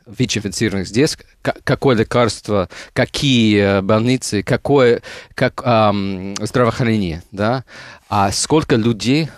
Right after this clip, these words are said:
с каким людям эти деньги помогли бы? А Рос-, Россия сказала, ну, вот это типичный подход, что мы сами с усами, мы справимся. Это слишком такой щелчок, но даже не щелчок, удар по самолюбию.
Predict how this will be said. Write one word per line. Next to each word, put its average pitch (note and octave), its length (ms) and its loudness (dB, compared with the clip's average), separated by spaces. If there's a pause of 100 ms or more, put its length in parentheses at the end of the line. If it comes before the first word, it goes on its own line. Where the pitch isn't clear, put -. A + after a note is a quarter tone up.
(680)
с - 120 -12
каким A#2 420 0
людям A#2+ 480 0 (240)
эти A#2+ 240 0
деньги A#2 320 -2
помогли G2+ 420 -2
бы? F#2 200 -2
А F#2+ 80 0
Рос-, - 280 -2
Россия A2 360 0
сказала, A2 320 -2
ну, B2 220 0 (220)
вот B2+ 140 -2
это C#3+ 220 2
типичный G#2 680 -4 (260)
подход, F#2+ 440 -4
что - 140 -4
мы A#2 140 2
сами A2+ 260 2
с - 140 -6
усами, D3 440 -2 (180)
мы A2+ 180 2
справимся. A#2+ 760 -2 (400)
Это B2 240 0
слишком C#3+ 400 0
такой A#2+ 340 2
щелчок, A2 640 0
но G#2 140 -4
даже G#2 260 0
не G2 60 -2
щелчок, C3+ 400 -2
удар A2 320 2
по G#2+ 100 -4
самолюбию. G#2+ 760 0